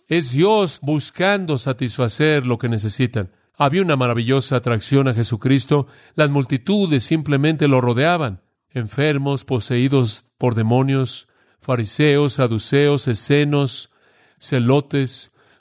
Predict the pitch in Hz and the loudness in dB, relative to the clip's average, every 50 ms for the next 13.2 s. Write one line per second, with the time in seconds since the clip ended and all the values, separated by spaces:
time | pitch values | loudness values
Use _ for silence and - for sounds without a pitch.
0 | _ 151 156 147 - 147 139 131 135 165 170 147 - - - 147 143 143 127 - | _ -2 -2 0 2 2 2 2 2 0 0 0 -2 0 2 2 2 2 0 -2
1 | - - - 143 127 127 123 120 127 147 156 151 151 147 139 - - _ _ _ | -4 -2 -2 0 2 2 2 2 2 2 2 2 2 0 0 -2 -8 _ _ _
2 | _ - 151 143 143 131 113 - 165 165 165 160 151 131 - 147 120 - 139 127 | _ 0 0 2 2 0 0 0 2 2 2 2 0 0 -2 -4 -2 -2 0 0
3 | 127 127 - - 151 151 151 151 151 147 135 - - _ _ _ _ _ _ 151 | 0 -2 0 0 0 0 2 0 0 -2 -2 -4 -8 _ _ _ _ _ _ -2
4 | 151 147 143 135 180 185 180 - 165 151 143 127 - - - 151 139 131 127 123 | 0 0 2 2 0 0 0 0 0 0 0 0 -2 -4 0 0 2 2 2 0
5 | - - 120 117 143 156 151 - 147 143 139 - - _ _ _ - 147 147 123 | 0 -2 0 0 0 0 0 0 0 0 0 -2 -6 _ _ _ 0 0 0 0
6 | - 139 135 135 151 165 170 156 151 143 - - 143 127 127 120 123 123 120 123 | 0 -2 2 2 2 2 2 2 0 -2 -2 -4 -4 -2 -2 0 0 0 2 2
7 | 139 147 151 147 147 - - 175 175 151 143 117 110 127 160 156 - - 147 131 | 2 2 2 0 -2 -2 -2 -2 0 0 -2 -2 0 0 -2 -2 0 0 0 0
8 | - 135 123 120 117 110 110 127 143 147 139 143 139 131 - - _ _ _ _ | 0 -2 -2 0 -2 0 2 2 2 2 4 2 2 2 -2 -6 _ _ _ _
9 | - 131 117 - 131 120 113 104 110 113 107 _ _ _ _ _ - 139 143 131 | -8 -8 -6 -2 -2 -2 0 0 -4 -6 -8 _ _ _ _ _ -4 -2 -2 0
10 | - 143 120 - 175 175 170 - - 170 165 165 151 139 165 156 139 - 151 131 | 0 -2 -2 0 -2 -2 -2 -2 -2 0 0 0 0 -2 -2 -2 -2 -2 -4 -2
11 | - 143 131 - 143 156 160 147 139 131 120 - - 160 170 170 165 170 170 160 | -2 -2 -2 0 0 0 2 2 0 0 -2 0 0 0 0 0 0 0 0 0
12 | 143 - - _ _ _ _ _ _ _ _ - 123 131 147 160 170 170 170 170 | -2 -4 -10 _ _ _ _ _ _ _ _ -4 0 2 2 2 2 2 0 -2
13 | 170 160 - _ | -4 -6 -8 _